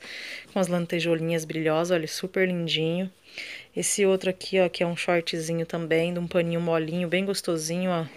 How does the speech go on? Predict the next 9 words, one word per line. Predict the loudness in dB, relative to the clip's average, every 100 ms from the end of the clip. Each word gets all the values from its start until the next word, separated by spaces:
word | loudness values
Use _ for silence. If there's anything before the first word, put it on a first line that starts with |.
| -8
Tem | -4
tipo, | -2 0
acho | 0 0 0
que | 2
é | 2 0 -6 -18 -16 -16 -18 -20 _ _ _ -8
uns | -6 -2
pássaros, | 0 2 0 -2 -2 -2
né, | 0 0
ó, | 0